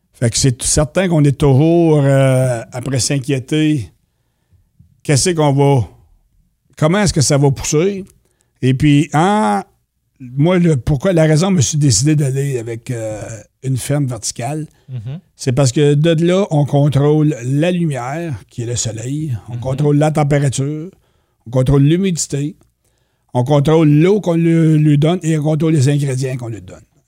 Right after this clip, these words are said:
Speaker 1: Fait qu'on donne pas trop d'ingrédients. Dans le champ, quand tu mets de la, de l'engrais chimique, ben, t'en mets un gros, un gros tas d'engrais chimique pour que ça
Speaker 2: Mhm.
Speaker 1: pousse pour toute l'année. Mais nous, on donne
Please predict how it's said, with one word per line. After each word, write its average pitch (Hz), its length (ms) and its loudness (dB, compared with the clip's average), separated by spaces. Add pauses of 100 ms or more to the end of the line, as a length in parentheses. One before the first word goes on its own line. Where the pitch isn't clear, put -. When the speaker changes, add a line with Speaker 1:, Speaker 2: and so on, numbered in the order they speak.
(100)
Speaker 1:
Fait 127 120 -6
qu'on 143 180 0
donne 160 240 2
pas 220 100 -2
trop 214 220 -2
d'ingrédients. 165 760 0 (160)
Dans 165 200 -2
le 202 60 -2
champ, 214 300 -4
quand 165 120 -6
tu 143 140 -8
mets 165 160 -4
de 151 100 -4
la, 127 460 -6
de - 420 -8
l'engrais 139 240 2
chimique, 147 280 0
ben, 131 120 -2
t'en 139 220 0
mets 147 260 2
un 135 180 2
gros, 127 720 0 (320)
un 139 140 -2
gros 156 200 0
tas 147 180 -2
d'engrais 165 280 -4
chimique 156 340 -6
pour 143 120 -6
que 120 80 -8
ça 127 100 -4
Speaker 2:
Mhm. - 60 -10
Speaker 1:
pousse 143 200 -8
pour 127 140 -14
toute 123 200 -10
l'année. 101 320 -16 (760)
Mais 135 140 0
nous, 175 160 2
on 165 100 4
donne 170 440 2